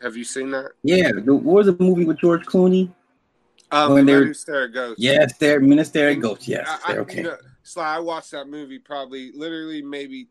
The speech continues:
Speaker 1: two to three hundred times, and, and I like it, but, like, I have a thing where I don't watch cable anymore. I just do the YouTube thing, listen to music, and just watch movies repeatedly, almost to, like, program myself. But I, I'm definitely gonna get into that because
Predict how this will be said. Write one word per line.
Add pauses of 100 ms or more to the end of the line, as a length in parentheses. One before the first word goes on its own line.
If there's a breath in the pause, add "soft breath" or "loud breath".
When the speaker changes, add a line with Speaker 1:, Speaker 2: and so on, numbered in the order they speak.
Speaker 1:
two
to
three
hundred
times,
and,
and
I
like
it,
but,
like, (340)
I
have
a
thing
where
I
don't
watch
cable
anymore.
I
just
do
the
YouTube
thing,
listen
to
music,
and
just
watch
movies
repeatedly, (600)
almost
to,
like,
program
myself. (320)
But
I,
I'm
definitely
gonna
get
into
that
because